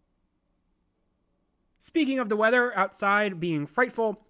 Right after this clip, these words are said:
let's talk a little bit about Christmas during the war. But to do that, let's talk a little bit about the Christmas traditions. It's hard to imagine today that some of the Christmas traditions were relatively new in eighteen sixties America,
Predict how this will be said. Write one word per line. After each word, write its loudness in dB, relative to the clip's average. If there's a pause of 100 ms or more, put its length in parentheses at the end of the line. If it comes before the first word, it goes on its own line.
(120)
let's -6
talk -4
a -6
little 0
bit -2
about -4
Christmas -8
during -10
the -10
war. 0 (440)
But -6
to -8
do 0
that, -4 (440)
let's -8
talk -4
a -6
little -2
bit -2
about -4
the -6
Christmas -14
traditions. -6 (2000)
It's -4
hard 0
to 0
imagine 0
today 0
that 0
some -2
of -4
the -2
Christmas -4
traditions -2 (260)
were 0
relatively 0
new -2
in -6
eighteen -10
sixties -12
America, 0